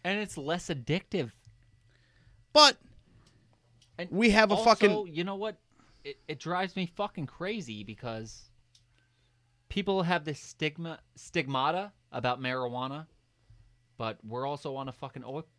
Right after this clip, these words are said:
Speaker 1: opioid crisis.
Speaker 2: Well, that's, that's exactly it. I mean, we have such a fucking epidemic here, especially in northeastern Pennsylvania, with heroin use,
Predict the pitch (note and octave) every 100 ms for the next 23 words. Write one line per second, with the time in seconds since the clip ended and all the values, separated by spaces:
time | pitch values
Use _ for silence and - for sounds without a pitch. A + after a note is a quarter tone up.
0 | - D3 D#3 C#3+ G#2+ G2 - F#2 - -
1 | - _ _ _ _ _ _ - D3+ D#3
2 | C#3 C#3+ - - - D#3 - A#2 B2 C3+
3 | - D3 B3+ - - A#2 C3+ B2 A#2 -
4 | _ _ _ _ _ _ _ _ _ _
5 | _ _ - - G#3 F#3+ - G3 E3+ -
6 | F3+ D#3+ C#3 F3 D3+ C#3 F#3 C#3+ - C#3
7 | A#2+ - D#3+ - D#3 B2 B2+ C#3+ D3 C3+
8 | B2 C3+ C3 B2 A2+ C3 D3 G2 - _
9 | _ - C3 B2+ D3 D3+ E3 B2 A2 G#2+
10 | -